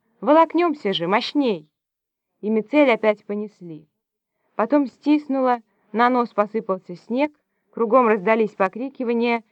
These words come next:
и пререкания. Ее просовывали в ворота. Кто-то давил сзади ее голову и плечи, а кто-то с другой стороны дергал за ноги. Наконец Мицель опять была на свободе,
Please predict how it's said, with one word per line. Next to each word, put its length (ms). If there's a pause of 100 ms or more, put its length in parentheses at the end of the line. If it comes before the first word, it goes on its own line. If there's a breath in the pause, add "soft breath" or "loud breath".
(140)
и 120
пререкания. 880 (300)
Ее 280
просовывали 720
в 80
ворота. 560 (760)
Кто-то 340
давил 320
сзади 340
ее 220
голову 400
и 80
плечи, 540 (220)
а 100
кто-то 300
с 40
другой 320
стороны 460
дергал 360
за 280
ноги. 320 (600)
Наконец 440
Мицель 360
опять 280
была 240
на 80
свободе, 680